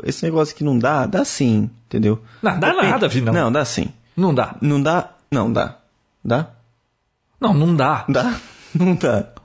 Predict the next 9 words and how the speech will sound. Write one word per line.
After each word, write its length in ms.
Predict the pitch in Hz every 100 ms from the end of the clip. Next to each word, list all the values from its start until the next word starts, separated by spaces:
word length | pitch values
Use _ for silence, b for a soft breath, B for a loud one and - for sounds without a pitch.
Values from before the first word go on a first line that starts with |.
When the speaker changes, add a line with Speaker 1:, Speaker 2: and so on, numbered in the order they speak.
| _ - B B B -
Speaker 2:
Não, 140 | 170
não, 120 | 170
Speaker 1:
Não, 180 | 196 120
Speaker 2:
uma 80 | 208
Speaker 1:
dá. 180 | 165 294
Speaker 2:
vez. 640 | 160 143 185 247 180 117 -
Speaker 1:
Não, 220 | 175 120
sinceramente, 760 | 113 180 180 156 127 117 113
dá. 400 | 120 104 101 113